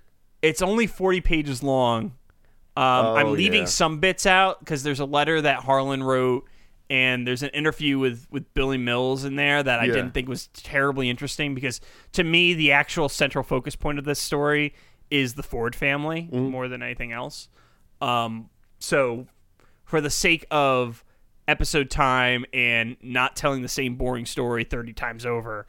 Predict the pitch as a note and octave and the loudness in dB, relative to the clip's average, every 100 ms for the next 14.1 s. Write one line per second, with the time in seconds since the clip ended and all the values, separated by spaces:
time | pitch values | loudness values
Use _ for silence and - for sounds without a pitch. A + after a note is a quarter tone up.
0 | - A#2 A#2+ C3 B2 G#2 G2+ - - - | -12 -6 -4 -2 -4 -8 -12 -12 -12 -18
1 | - - - - E3 F#3 - _ _ _ | -20 -20 -18 -6 -4 -4 -6 _ _ _
2 | _ - C#3 C3+ B2+ B2 _ _ _ _ | _ 0 2 2 0 -6 _ _ _ _
3 | _ _ _ _ _ _ _ _ _ _ | _ _ _ _ _ _ _ _ _ _
4 | _ - E3+ G3+ G3 G4 - F3 F3+ E3+ | _ -8 -2 -2 0 -2 0 -2 0 0
5 | E3 - - - G#3 C4 - - E3 D3+ | -2 -4 -10 0 2 2 -4 -6 -2 0
6 | D#3 E3 D3+ - C3 C3 - G3+ D3+ - | 0 -2 0 0 0 -2 0 2 2 0
7 | - - A2 G2 - _ _ _ - E3+ | -10 -12 -14 -16 -20 _ _ _ 2 4
8 | C#3+ C#3+ D4 G#3+ - F#4+ F#3+ E3 F#3+ E3+ | 6 4 2 4 2 4 2 2 2 0
9 | - - - _ _ _ _ _ _ _ | -2 -8 -10 _ _ _ _ _ _ _
10 | _ _ _ - _ - D#3 E3 E3 C#3 | _ _ _ -20 _ -2 2 2 2 2
11 | E3 - _ _ - F3 D#3 D3 C#3+ D3 | 0 -6 _ _ -2 4 6 8 6 4
12 | D#3+ C3+ C3+ B2 A#2+ B2 C3+ _ - - | 0 0 -2 -2 0 -2 -2 _ -20 -20
13 | - D#3 C#3 - D#3+ D#3 G#3+ D4 A3 F#3 | -2 2 2 0 -4 0 0 0 -2 0
14 | F#3+ | -2